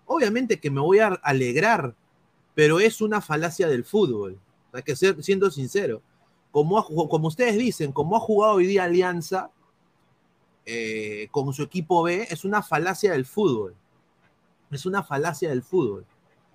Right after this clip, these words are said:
Obviamente me voy a alegrar. Eh, si Alianza gana, me,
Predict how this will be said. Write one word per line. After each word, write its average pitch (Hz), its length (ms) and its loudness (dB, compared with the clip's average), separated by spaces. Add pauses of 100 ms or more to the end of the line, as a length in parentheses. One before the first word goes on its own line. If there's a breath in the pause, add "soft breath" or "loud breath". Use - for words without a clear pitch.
(360)
Obviamente 233 540 0
me 151 100 0
voy 165 180 2
a 208 60 0
alegrar. 165 640 0 (680)
Eh, 120 200 -10
si 156 120 -4
Alianza 175 440 0
gana, 220 240 -2
me, 151 120 -2